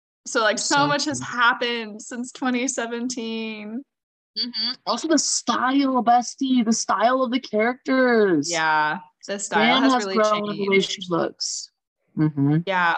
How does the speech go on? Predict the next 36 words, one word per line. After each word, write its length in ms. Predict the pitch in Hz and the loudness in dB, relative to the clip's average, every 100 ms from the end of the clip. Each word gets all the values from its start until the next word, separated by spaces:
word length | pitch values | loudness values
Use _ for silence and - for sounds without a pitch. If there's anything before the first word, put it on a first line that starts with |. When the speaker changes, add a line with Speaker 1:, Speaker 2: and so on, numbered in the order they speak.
| - | 0
Speaker 1:
well, 180 | 277 302 | 0 2
and, 80 | 311 | 0
like, 180 | 302 | -2
the 100 | 254 | -2
style 460 | 262 269 226 240 254 | -4 0 0 2 0
was 160 | 247 214 | -2 0
always 460 | 185 180 170 170 | -2 -2 -8 -12
good. 580 | 175 165 156 92 78 117 | -12 -6 -6 -4 -8 -10
Like, 300 | - 180 180 | -6 -6 -4
the 100 | 185 | -4
art 240 | 185 190 | 0 0
was 140 | - 190 | -2 -4
always 460 | 165 170 165 175 - | 0 0 -2 -6 -8
good, 260 | 165 143 | -8 -6
but 120 | - 170 | -6 -6
it 120 | 170 | -4
definitely 840 | 170 165 180 170 - 156 156 147 - | -6 -6 -8 -8 -8 -8 -8 -10 -10
has 480 | 196 175 165 - - _ - - - _ _ | -4 -4 -4 -8 -12 _ -20 -20 -20 _ _
almost 560 | 339 508 587 494 - - | 0 0 0 0 -2 -2
softened. 600 | 254 175 208 - 233 196 | 2 2 2 0 -6 -4
It's 160 | 196 196 | -6 -4
almost 440 | 220 240 269 - | -4 -4 -6 -8
like 400 | 226 202 196 190 _ _ | -4 -2 -2 -6 _ _
they're 220 | 214 202 | -4 -2
a 60 | 190 | -2
little 260 | 190 196 | -4 -10
cute, 560 | 196 - 214 202 202 196 | -12 -12 -8 -4 -4 -2
like, 160 | 208 196 | -6 -2
they're 120 | 190 | -2
a 40 | |
little 180 | 190 190 | -2 -8
cute. 420 | - 220 202 208 - | -12 -8 -6 -6 -4
Everybody's 380 | 220 254 233 | -2 0 0
a 40 | 220 | -2
little 140 | 196 | -6
cuter. 680 | 196 220 208 214 214 214 233 | -8 -10 -6 -4 -2 -4 -8